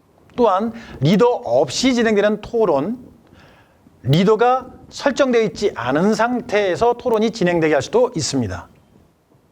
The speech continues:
지금까지 면접 혹은 면접관과 관련하여 기본적으로 이해하고 계셔야 될 내용들을 탐색해 보았습니다. 전반적인 내용이 이론적 측면을 고려한 접근이었다는 점에서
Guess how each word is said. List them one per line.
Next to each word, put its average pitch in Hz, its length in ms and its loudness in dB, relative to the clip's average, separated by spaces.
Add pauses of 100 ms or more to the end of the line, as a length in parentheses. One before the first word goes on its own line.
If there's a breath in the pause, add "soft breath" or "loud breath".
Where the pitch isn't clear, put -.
(1160 loud breath)
지금까지 165 640 0 (140)
면접 143 600 0
혹은 202 300 0
면접관과 160 640 2
관련하여 131 560 0 (260 loud breath)
기본적으로 160 720 0
이해하고 175 600 0
계셔야 147 400 0
될 160 240 0
내용들을 131 580 0
탐색해 165 640 -2
보았습니다. 104 720 -4 (960 loud breath)
전반적인 185 480 2
내용이 156 520 0
이론적 180 540 0
측면을 240 960 2
고려한 156 540 0
접근이었다는 175 640 -2
점에서 113 640 -2